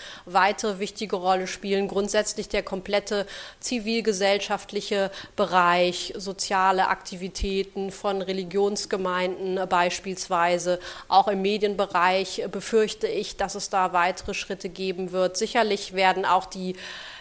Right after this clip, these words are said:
die Institutionen, also die, ähm, die Opposition, die demokratischen Kräfte auch in kommunalen, lokalen Kontexten dann weiterhin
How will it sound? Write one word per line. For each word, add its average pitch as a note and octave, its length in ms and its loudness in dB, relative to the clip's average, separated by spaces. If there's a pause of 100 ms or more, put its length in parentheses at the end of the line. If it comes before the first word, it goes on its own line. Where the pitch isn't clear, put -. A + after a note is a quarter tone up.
(140)
die G#3+ 140 -6
Institutionen, A#3+ 1000 2
also E3 340 -2
die, D#3+ 500 -8
ähm, D#3 300 -6
die F#3+ 160 -6
Opposition, G3+ 800 0
die G3+ 80 -2
demokratischen F#3+ 880 -2
Kräfte F#3 560 -2
auch E3+ 180 0
in F3+ 220 -6
kommunalen, F#3 720 2
lokalen F3+ 500 -2
Kontexten F#3 760 -4
dann F3 200 -2
weiterhin F3 520 -2